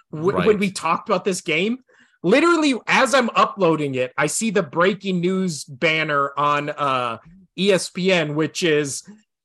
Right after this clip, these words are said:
Speaker 1: uh, Tannehill is out for this game. It, I'm talking about the Titans against the Texans. Titans won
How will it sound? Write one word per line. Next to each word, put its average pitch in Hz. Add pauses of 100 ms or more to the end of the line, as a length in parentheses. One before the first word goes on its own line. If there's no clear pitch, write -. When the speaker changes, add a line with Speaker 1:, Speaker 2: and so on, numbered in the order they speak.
(160)
Speaker 1:
uh, 143
Tannehill 214
is 147
out 220
for 226
this 208
game. 196 (180)
It, 160 (140)
I'm 170
talking 196
about 170
the 147
Titans 175
against 143
the -
Texans. 175
Titans 175
won 147